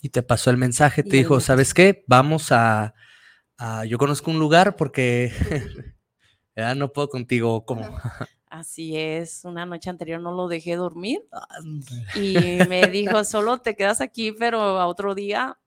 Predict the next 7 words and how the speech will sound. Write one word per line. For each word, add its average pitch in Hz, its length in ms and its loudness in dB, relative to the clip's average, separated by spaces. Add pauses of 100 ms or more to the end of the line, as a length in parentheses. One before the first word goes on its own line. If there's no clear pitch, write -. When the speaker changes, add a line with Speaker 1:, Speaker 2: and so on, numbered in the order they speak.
(240)
Speaker 1:
Ujú. 113 500 -12
Speaker 2:
vas 170 380 -4
a 180 120 -4
ir 175 180 -8
conmigo 175 760 -6
a 160 580 -8
una 165 640 -10